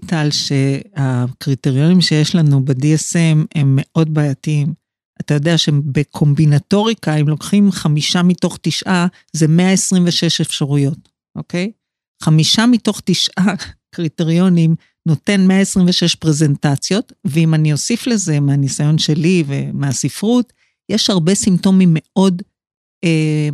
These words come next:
משמעותיים שלא קיימים שם. אה, למשל, הסימפטום של שנאה עצמית.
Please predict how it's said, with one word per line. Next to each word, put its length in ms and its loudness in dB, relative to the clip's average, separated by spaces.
משמעותיים 720 0
שלא 320 -2
קיימים 440 -2
שם. 260 -8
אה, 440 -2
למשל, 420 0
הסימפטום 440 0
של 120 -2
שנאה 480 0
עצמית. 600 0